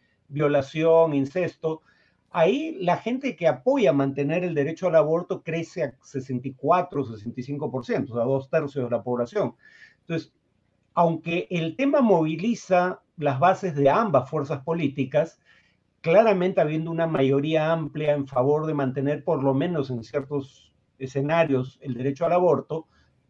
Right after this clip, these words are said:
esto puede ayudar a los demócratas más que a los republicanos. Pero la cosa es más grave, eso es algo que men-, terminaba diciendo en el podcast,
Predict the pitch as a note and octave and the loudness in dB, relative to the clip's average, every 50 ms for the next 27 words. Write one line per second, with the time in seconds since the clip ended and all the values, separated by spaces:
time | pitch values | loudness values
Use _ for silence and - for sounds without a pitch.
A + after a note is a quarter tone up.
0 | _ _ F#3 F3+ - - E3+ - - F3 F3+ E3+ D#3+ D3+ C#3+ C#3 C#3 C#3+ D3 C#3 | _ _ -8 -6 -4 -4 -4 -4 -2 0 2 2 4 4 4 4 4 4 6 4
1 | C#3+ C#3 C3 B2 C3+ C3+ D3 D#3+ D3 - - A#2 - - - G#2+ G2+ B2+ B2 B2+ | 4 2 2 0 0 0 0 0 0 -2 -4 -12 -14 -14 -18 -12 -6 -4 -2 -2
2 | B2+ B2 - _ C3+ B2+ B2 A#2+ A2 B2 A#2+ - C3 B2+ A#2+ B2 B2 D#3 E3+ D3+ | -2 -4 -6 _ -8 -6 -6 -6 -6 -8 -8 -4 -4 -4 -4 -4 -2 0 0 0
3 | A#2 A2+ G#2+ - _ _ _ _ _ _ _ _ - E3+ E3 E3+ E3 E3+ - C#4 | 0 -2 -6 -12 _ _ _ _ _ _ _ _ -4 -2 0 0 0 0 -2 -4
4 | C#4 C#4+ C#4+ A3 A#3 A#3+ B3 A#3 G#3+ A3+ A#3 G#3+ G3+ F#3+ F#3 F#3 G3 G3+ - _ | -4 -4 -4 0 2 2 2 2 2 2 4 6 6 8 6 4 0 -2 -4 _
5 | - D#3 D3+ - - - - - D#3+ D3+ - E3+ C#3+ E3 E3+ E3 E3+ E3+ - C#3+ | -8 -8 -8 -6 -8 -10 -8 -8 -10 -10 -10 -12 -8 -6 -6 -4 -4 -6 -4 -4
6 | C#3+ C3+ C3 B2+ B2+ - - _ - C#3 A#2+ C3 C3 C3+ D3+ D#3 D#3+ D#3 C#3+ C3 | -2 -2 -2 -2 -4 -6 -14 _ -8 -6 -2 -2 -2 0 0 0 0 0 0 -2
7 | C3 D3+ D#3 D#3 D#3 D3 C#3+ C#3 C3+ C3+ - D#3 C#3 - - - C#3+ F3+ - _ | -2 -4 -6 -6 -4 -2 -2 -2 -2 -2 -2 -2 -2 -2 -2 -4 -4 -4 -4 _